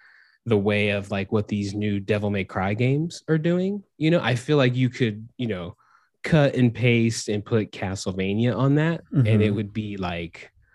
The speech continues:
Speaker 1: something that is very entertaining for me, at least. Um,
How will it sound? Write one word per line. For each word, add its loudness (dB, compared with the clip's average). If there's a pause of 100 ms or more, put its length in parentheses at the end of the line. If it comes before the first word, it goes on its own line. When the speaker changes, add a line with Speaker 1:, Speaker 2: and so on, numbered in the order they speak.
(360)
Speaker 1:
something 2
that 0
is -6
very 0
entertaining -6
for -10
me, -6
at -6
least. -10
Um, -10